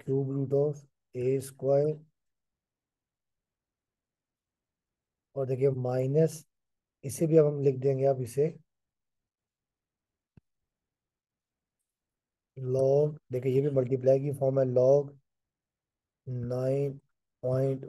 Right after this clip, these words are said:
four two whole power seven और multiply by thirty two point two और square root। अब देखिए students, अब आपके पास ये क्या हो गया, देखें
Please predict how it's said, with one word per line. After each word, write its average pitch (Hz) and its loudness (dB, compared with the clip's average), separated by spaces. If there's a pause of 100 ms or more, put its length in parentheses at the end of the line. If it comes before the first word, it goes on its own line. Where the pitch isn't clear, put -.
four 135 -2
two 151 -2 (1300)
whole 127 0 (100)
power 127 2
seven 123 -4 (640)
और 123 -4
multiply 127 -2 (140)
by 139 2 (220)
thirty 113 -6 (160)
two 131 -6 (260)
point 135 -4
two 151 -6 (840)
और 123 0 (120)
square 113 -4
root। 90 -16 (1500)
अब 160 2
देखिए 151 4
students, 160 4
अब 143 4
आपके 143 4
पास 147 2
ये 147 -2
क्या 143 2
हो 127 4
गया, 131 -2
देखें 131 -4